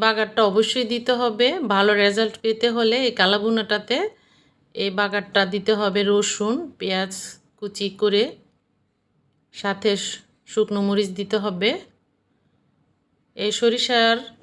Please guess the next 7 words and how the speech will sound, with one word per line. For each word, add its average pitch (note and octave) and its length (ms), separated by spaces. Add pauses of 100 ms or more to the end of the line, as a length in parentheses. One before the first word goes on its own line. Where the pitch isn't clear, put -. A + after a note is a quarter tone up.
তেলের A3 440 (240)
অনেক G#3+ 280 (4000)
ইয়া G#3+ 280
ওঠে, G3+ 200 (100)
এজন্য G3+ 300 (440)
এটাকে F#3+ 320 (140)
ভালো F#3 200